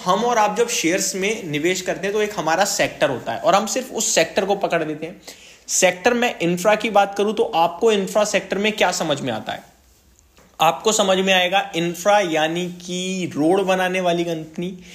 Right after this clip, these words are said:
but ऐसा नहीं होता है। Mutual fund में जब भी आप आते हो ना, किसी भी fund में निवेश करते हो तो आपको दिखता है fund का नाम, मैं इंफ्रा की बात कर लूं, वहां thematic लिखा होता है, वहां कभी sectoral नहीं। Sectoral एक अलग होता है, thematic अलग होता है।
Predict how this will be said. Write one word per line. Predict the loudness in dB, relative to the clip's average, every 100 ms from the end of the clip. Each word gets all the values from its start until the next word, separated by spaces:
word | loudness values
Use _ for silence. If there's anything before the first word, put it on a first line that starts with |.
| -20 -18 -2
but | 0 0
ऐसा | 0 0 0 -4
नहीं | -4 -4 -6
होता | -6 -8
है। | -12 -14 -18 -20 -18 -4
Mutual | -2 2 2
fund | 2 0
में | 2
जब | 2 0 2
भी |
आप | 4 6
आते | 4 2 -2
हो |
ना, | -4
किसी | -4 -4 -2
भी | -2
fund | -2 0
में | 0
निवेश | 0 -2 -2
करते | -4 -2
हो |
तो | 2
आपको | 2 2 -2
दिखता | -2 2 2
है | 2 -2 -16 _ -2
fund | 0 0
का | 0 0
नाम, | -2 -8 -4
मैं | -4 -2
इंफ्रा | -2 0 4 2
की | 2 0
बात | 0 0
कर | -4
लूं, | -4 -10
वहां | 2 2 2
thematic | -6 -4 0 2 2 -2 -4 -2
लिखा | 0 2
होता | 2 2 -2
है, | -4 -4
वहां | -4
कभी | -4 -6 -6
sectoral | -2 -2 -2 -4 0 0
नहीं। | 0 -6 -12 -20 -18 -6
Sectoral | -2 -2 0 0 2
एक | 0 0
अलग | 0 2
होता | 2 -2
है, | -4 -4
thematic | -2 0 0 -2 0
अलग | 2 2
होता | 0 -6
है। | -8